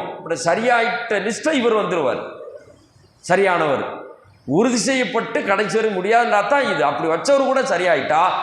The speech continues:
அந்த ரமலான் நோன்பை மீட-, மீட்டணும் அவர். அப்படிப்பட்ட மகத்தான நோன்பு தான் ரமலானுடைய நோன்பு. எல்லாம் வல்ல இறைவன் இவைகளெல்லாம் அறிந்து நாம் அமல் செய்வதற்கும், நோன்பு நோக்க கடைசி வரை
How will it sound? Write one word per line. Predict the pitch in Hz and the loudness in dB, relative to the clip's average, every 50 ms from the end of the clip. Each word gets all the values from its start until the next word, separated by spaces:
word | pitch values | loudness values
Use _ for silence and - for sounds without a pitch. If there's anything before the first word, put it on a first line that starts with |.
| - - - - - | -6 -8 -10 -10 -6
அந்த | - 151 160 160 160 | -4 -2 0 0 2
ரமலான் | 147 143 160 170 180 175 156 151 | 2 2 2 2 2 2 2 0
நோன்பை | 147 170 196 202 160 | 0 -2 -2 -2 -2
மீட-, | 156 180 202 208 185 175 | 0 0 0 0 0 0
மீட்டணும் | 165 185 208 - - 202 190 190 156 | -2 -2 -4 -2 -4 -4 -2 -2 -2
அவர். | 117 85 82 - - - - - - - - - - - _ _ _ - | -2 -4 -8 -10 -14 -14 -16 -18 -18 -20 -20 -20 -20 -20 _ _ _ -8
அப்படிப்பட்ட | - 127 127 139 143 135 110 139 127 131 151 165 | -6 -4 -2 0 0 0 0 -2 -2 0 0 -2
மகத்தான | 139 120 120 135 147 - - 175 165 175 185 175 156 | 0 0 0 -2 -2 -2 -2 -2 0 0 -2 -2 -2
நோன்பு | 143 135 135 127 127 135 | -2 -2 -2 -2 0 0
தான் | 165 190 208 208 202 - - - - - - - - - | 2 2 2 0 -2 -4 -6 -8 -10 -12 -14 -16 -8 -4
ரமலானுடைய | - 113 127 127 127 123 123 120 120 117 113 | -2 0 0 2 2 2 2 2 0 0 -2
நோன்பு. | 107 110 120 127 131 156 185 202 220 - - - - - - - - | 0 -2 -2 -2 0 0 0 0 -2 -4 -8 -12 -14 -16 -16 -8 -4
எல்லாம் | 127 123 123 123 117 113 | 0 2 2 2 2 0
வல்ல | 113 110 110 110 107 104 | 0 0 0 2 2 2
இறைவன் | 104 104 107 113 113 107 107 104 101 101 - - - - - - | 0 0 -2 -2 0 0 -2 -2 -4 -6 -10 -16 -20 -20 -16 -6
இவைகளெல்லாம் | - 110 113 110 110 107 107 113 113 113 | -2 0 0 2 2 2 2 2 2 2
அறிந்து | 107 104 110 123 131 135 135 143 | 0 0 0 0 -2 0 0 0
நாம் | 123 120 117 113 110 | 0 0 0 0 0
அமல் | 110 120 131 123 - | 0 -2 -2 -4 -2
செய்வதற்கும், | 127 120 120 123 131 127 - 180 196 202 226 - - - - - - - - | -2 -2 -2 -2 -2 -2 -2 -2 -2 -2 -4 -8 -12 -14 -16 -20 -16 -6 -2
நோன்பு | 113 135 165 202 214 196 180 | 2 2 2 2 2 0 -2
நோக்க | 160 156 160 160 165 147 143 123 | -2 -2 -2 -2 -2 -4 -4 -2
கடைசி | - 127 139 165 196 214 196 - - 202 | 0 0 0 0 0 -2 -2 -2 -2 0
வரை | 185 190 208 208 | 0 0 0 0